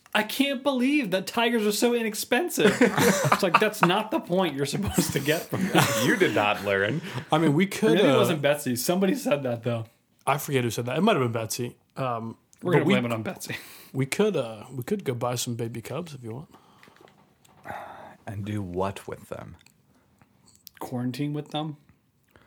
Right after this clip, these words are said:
Speaker 1: Bring on the episode?
Speaker 2: What if you started a business called Rent a Cub? Sort of like the Netflix of tiger cubs. And, uh,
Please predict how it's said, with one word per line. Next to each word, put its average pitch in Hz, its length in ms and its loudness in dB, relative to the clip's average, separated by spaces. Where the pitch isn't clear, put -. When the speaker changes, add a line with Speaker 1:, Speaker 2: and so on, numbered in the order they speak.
Speaker 1:
Bring 131 180 -4
on 131 120 -4
the 123 100 -2
episode? 131 560 -6
Speaker 2:
What 131 120 4
if 170 160 -4
you 147 60 0
started 131 300 4
a 98 40 0
business 104 420 -2
called 85 300 -2
Rent 98 240 -2
a 73 60 -10
Cub? - 380 -10
Sort 117 220 0
of 107 60 -2
like 98 120 -2
the 101 80 -2
Netflix 98 500 -4
of 90 100 -10
tiger 78 320 -4
cubs. - 400 -8
And, 92 320 -4
uh, 85 280 -2